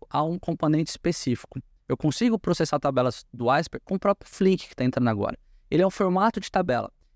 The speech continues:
Ele é agnóstico à engine de processamento. Isso é uma vantagem. Existem outros formatos de tabela no mercado. E aí,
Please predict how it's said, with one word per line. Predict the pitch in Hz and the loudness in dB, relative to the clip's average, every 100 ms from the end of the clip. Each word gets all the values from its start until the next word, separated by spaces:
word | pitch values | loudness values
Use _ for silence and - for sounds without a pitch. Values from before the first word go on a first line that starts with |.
| - | -4
Ele | 131 | 2
é | 165 | 4
agnóstico | 190 185 156 151 185 - - - | 4 2 2 2 -2 -6 -12 -4
à | 156 | 0
engine | 165 147 117 175 220 | 2 0 2 2 2
de | 185 | 0
processamento. | - 190 190 - 170 143 139 - _ _ - | -6 -6 -4 0 2 2 -2 -8 _ _ -4
Isso | 165 165 | -2 0
é | |
uma | 165 | 0
vantagem. | 156 175 160 123 110 - _ _ _ - | 0 -2 0 0 -2 -8 _ _ _ -6
Existem | 123 190 - 226 - | -2 -2 0 -2 0
outros | 190 269 - - | 0 0 -2 -2
formatos | 180 170 - | 2 0 -2
de | - | -4
tabela | 147 131 135 | -2 0 0
no | 131 | -2
mercado. | 117 - 123 - _ _ _ - | -2 -2 -4 -4 _ _ _ -6
E | 139 | -2
aí, | 160 | -2